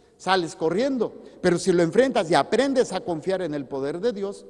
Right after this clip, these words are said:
repito, algunas veces vencerás y otras veces no, pues lo cargas.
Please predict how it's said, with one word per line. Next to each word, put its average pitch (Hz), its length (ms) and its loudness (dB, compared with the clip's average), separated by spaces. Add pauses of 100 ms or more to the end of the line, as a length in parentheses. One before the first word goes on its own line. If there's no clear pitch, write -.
(600)
repito, 127 380 -6
algunas 170 380 -4
veces 196 400 -8
vencerás 147 460 -6
y 180 60 -6
otras 180 240 -10
veces 202 320 -6
no, 254 260 -8 (320)
pues 262 140 -6
lo 277 100 2
cargas. 262 760 -2